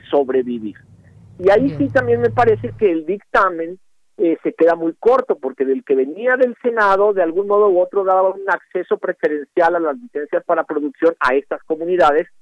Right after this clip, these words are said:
Speaker 1: y, y la Cámara de Diputados quitó eso, lo cual, de algún modo u otro, va a beneficiar, en efecto, a las grandes transnacionales que desde hace ya tiempo están poniendo los ojos en nuestro país,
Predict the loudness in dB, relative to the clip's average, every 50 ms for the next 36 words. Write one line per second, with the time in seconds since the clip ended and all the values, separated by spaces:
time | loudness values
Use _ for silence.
0 | -20 -20 -20 -20 _ -12 -8 -6 -4 -4 -4 -6 -6 -6 -4 -2 -2 -2 -2 0
1 | 2 4 4 4 2 0 -2 0 2 2 2 0 -2 _ -20 -6 0 2 2 4
2 | 4 2 0 -4 -10 -12 -8 -8 -8 -8 -6 -2 2 2 4 4 4 2 0 -4
3 | _ _ _ _ _ _ _ _ _ -2 -2 0 -2 -4 -2 0 2 4 4 4
4 | 4 4 2 2 0 0 0 2 2 2 0 0 -2 -4 -8 -10 -8 -4 -2 0
5 | 0 -2 -4 -8 -12 -12 -10 -8 -8 -4 -2 0 0 0 0 0 0 0 0 0
6 | -2 -4 -4 -4 -4 -4 -4 -4 -6 -4 -2 -2 -2 0 0 -2 -2 -2 -2 -4
7 | _ -4 -2 0 0 0 0 0 0 0 0 0 0 -2 -4 -2 0 0 0 0
8 | -2 -2 -2 -2 -2 -2 -2 -2 -4 -4 -4 -4 -4 -4 -6 -10 -14 _ _ _
9 | _ _ -2 -2 -2 -2 -2 -2 0 0 0 -2 -4 -6 -8 -6 -6 -6 -6 -6
10 | -4 -4 -2 0 2 4 4 4 2 2